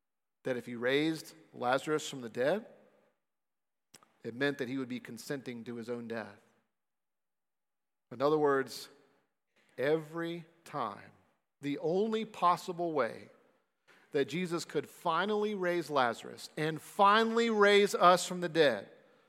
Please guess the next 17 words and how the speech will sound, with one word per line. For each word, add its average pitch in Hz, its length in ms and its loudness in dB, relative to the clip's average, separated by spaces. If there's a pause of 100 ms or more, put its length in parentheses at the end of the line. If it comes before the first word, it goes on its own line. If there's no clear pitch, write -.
(560)
is 107 100 -14
for 131 160 -10
him 127 160 -8
to 117 80 -8
die 117 400 0
himself. 110 560 -16 (1600)
The 147 180 4
only 233 280 10
way 233 180 10
that 220 160 8
could 214 140 6
happen 190 340 6
is 156 140 0
if 151 160 2
he 208 180 -2
would 151 340 -2
die 151 520 4